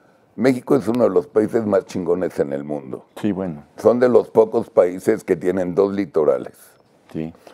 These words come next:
Speaker 1: Que tienen el tratado de, de comercio más grande del mundo. No, no, no
Speaker 2: No.
Speaker 1: de Tampico,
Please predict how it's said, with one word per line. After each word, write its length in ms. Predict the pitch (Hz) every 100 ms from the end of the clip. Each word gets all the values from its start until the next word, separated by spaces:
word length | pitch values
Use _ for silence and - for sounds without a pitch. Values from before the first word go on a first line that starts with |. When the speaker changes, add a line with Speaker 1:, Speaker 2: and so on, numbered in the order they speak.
| _
Speaker 1:
Que 120 | - 87
tienen 380 | 90 110 120
el 120 | 104 87
tratado 760 | 87 82 95 95 98 95 - _
de, 480 | - 78 80 80 80 -
de 160 | 78
comercio 560 | 80 87 95 - 117 - - _ -
más 440 | 113 123 135 -
grande 580 | 95 101 110 120 107 120
del 220 | 95 104
mundo. 560 | 110 143 139 92 58 - _ _ - _ -
No, 220 | - 104 117
no, 220 | 113 113
no 100 | 113
Speaker 2:
No. 80 | 117
Speaker 1:
de 120 | 131
Tampico, 640 | - 104 113 107 - -